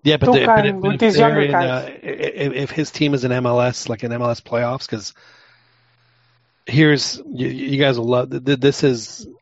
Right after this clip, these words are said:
Speaker 1: uh, so M L S has their playoffs. It starts in a few weeks. So they have, like, the first round, and then I think they have the quarterfinals.
Speaker 2: I might just have to go, John.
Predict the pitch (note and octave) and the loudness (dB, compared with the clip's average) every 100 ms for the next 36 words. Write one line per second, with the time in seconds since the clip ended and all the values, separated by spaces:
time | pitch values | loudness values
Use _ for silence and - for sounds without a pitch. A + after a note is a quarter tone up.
0 | _ _ - A#2 A2 A2 - _ _ - | _ _ -8 -8 -6 -12 -16 _ _ -20
1 | _ _ - D3 D3 C#3+ C#3 C3 A#2+ B2 | _ _ -2 0 2 2 2 -4 -2 -6
2 | - A#2+ G2 A2 - - - - A#2+ - | -4 -4 -4 -10 -14 -18 -18 -16 -16 -6
3 | A#2+ A#2 A#2+ G#2 A#2 G2 G2 - - - | -6 -6 -10 -10 -10 -10 -12 -14 -14 -14
4 | _ _ _ _ _ _ - A#2+ A2+ A#2+ | _ _ _ _ _ _ -8 -4 -2 -2
5 | A#2 A#2 A2 - C3 B2 - A#2+ A#2 A2+ | -2 -4 -8 -6 -4 -4 -4 -4 -4 -6
6 | A2+ A#2+ _ _ _ _ _ _ _ A2+ | -8 -12 _ _ _ _ _ _ _ -10
7 | A2 A2+ A2+ A#2 B2+ _ A2+ A#2+ A2 A2 | -6 -6 -6 -8 -12 _ -10 -8 -6 -8
8 | G#2 A#2+ A#2+ - A2 G#2+ G#2 B2 - - | -8 -6 -6 -4 -6 -6 -10 -14 -18 -20
9 | _ _ _ _ _ _ A#3 G3+ F#3 G#3 | _ _ _ _ _ _ -18 -2 2 2
10 | F#3 G#3+ - A#3+ G3+ - A#3+ F#3+ F3 E3 | 2 2 2 0 0 2 2 2 -2 -2